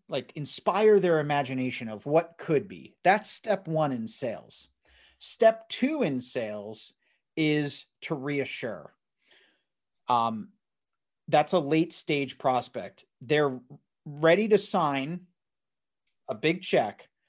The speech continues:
but they wanna know, will this work? If you try to inspire a, a, a late stage prospect who wants to be reassured, it's a mismatch. They don't need to be inspired. They need to know the particulars and that it's gonna work. Same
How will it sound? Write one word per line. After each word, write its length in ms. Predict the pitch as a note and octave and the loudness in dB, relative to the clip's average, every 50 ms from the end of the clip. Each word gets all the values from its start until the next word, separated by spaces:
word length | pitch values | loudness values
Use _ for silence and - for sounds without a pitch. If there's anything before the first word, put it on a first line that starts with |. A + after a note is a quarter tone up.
| _ _ _ _ _ | _ _ _ _ _
but 240 | - C#3+ C3 - B2+ | 0 0 0 0 2
they 180 | D#3+ F#3 G#3 | 4 4 6
wanna 320 | A3 G#3 G3 F#3 E3+ D#3+ D3+ | 6 4 2 2 2 0 0
know, 280 | D3 C#3+ C#3 C#3 C#3 | 0 0 0 0 0
will 380 | C3+ B2 A#2 C3+ D3+ D3+ D3+ C#3+ | -2 -2 0 2 2 4 2 2
this 320 | A#2+ B2+ B2 A#2+ - - | 0 -2 -4 -4 -6 -12
work? 520 | - G2 G2 A2+ G#2 D#2+ - - - - - _ _ _ _ _ _ _ - - _ - | -16 -10 -8 -8 -8 -8 -10 -16 -20 -20 -20 _ _ _ _ _ _ _ -20 -20 _ -8
If 180 | C#3+ C3+ - | -8 -6 -2
you 180 | D#3+ G#3 C4 C4 | 0 2 2 2
try 320 | - - - A3+ G3+ G#3 | 0 0 2 4 6 6
to 160 | G#3 E3+ C#3 - - | 6 4 2 0 -4
inspire 1040 | - D3+ D3 - - - - - E3+ E3 E3+ F3 E3+ D3 C3 B2 A#2 A2+ A2+ A2+ - _ _ _ _ _ _ _ | -6 -4 -4 -6 -8 -12 -2 0 2 4 4 4 4 4 2 2 0 -4 -8 -10 -14 _ _ _ _ _ _ _
a, 240 | - D3 C3+ C3 B2+ B2+ - _ _ | 4 4 4 4 2 -2 -6 _ _
a, 120 | D3 - - - | -6 -4 -2 -2
a 60 | C3+ | -2
late 240 | A#2+ B2+ C#3+ D3+ - | 0 0 0 0 0
stage 320 | - - D#3 C#3+ C3 - | -2 -2 0 0 0 0
prospect 480 | - - D#3 D#3 D#3 - - C3+ B2 - | 2 4 4 4 4 2 -2 -4 -4 -4
who 100 | - C3+ | -4 -4
wants 260 | B2+ C3+ C#3 C3+ - | -2 -2 -2 -2 -4
to 80 | - C3 | -8 -8
be 180 | A#2 C3 B2 | -6 -6 -6
reassured, 880 | B2 B2 C3 B2+ A#2 A2+ - - F3+ F#3 F3 D3 C3 A#2+ A2+ A2 G#2 - - _ _ _ _ _ _ - _ _ _ - - _ - D3+ - _ _ _ | -4 -2 -2 -2 -2 -4 -2 0 2 2 4 4 2 0 -2 -4 -8 -12 -16 _ _ _ _ _ _ -20 _ _ _ -20 -20 _ -20 -20 -20 _ _ _
it's 180 | - E3 - F3 | -6 -2 0 0
a 40 | |
mismatch. 680 | C#3 C#3+ F3 A#3+ A#3 - - C#3+ A#2+ F#2+ - - - - | 4 6 6 6 6 4 -2 -6 -6 -6 -8 -12 -12 0
They 140 | C3+ E3+ G3 | 4 6 6
don't 180 | G#3 G3+ F3 | 6 6 4
need 180 | D#3+ F#3+ A#3 G3 | 4 4 2 2
to 80 | - D#3 | 0 -2
be 140 | B2+ C#3 | -2 -4
inspired. 540 | B2+ A2 G#2 - - C#3 A2+ G2+ F#2+ F#2+ G2+ | -4 -4 -6 -2 0 0 0 0 -2 -4 -2
They 140 | B2+ D#3 F#3+ | 0 2 4
need 220 | G3 G3 F#3+ F3+ | 4 4 2 0
to 100 | F#3 F3+ | 0 -2
know 220 | D#3+ D3+ D3+ D3 C#3 | 0 4 4 4 4
the 100 | B2 A2+ | 4 0
particulars 680 | - - - - F3 F3 F3 - C3 A#2 A#2 A2 - | -4 -10 -6 -4 -4 -2 -2 -2 -4 -4 -4 -6 -6
and 100 | B2+ B2+ | -6 -4
that 100 | B2+ B2 | -4 -4
it's 120 | A2+ - - | -4 -6 -6
gonna 180 | - B2 A2+ | -6 -6 -4
work. 280 | A2 C#3+ G3 E3+ - - | 2 4 4 4 4 2
Same 380 | - - - G#3+ G3 F#3+ F#3 | -4 -4 0 0 2 2 0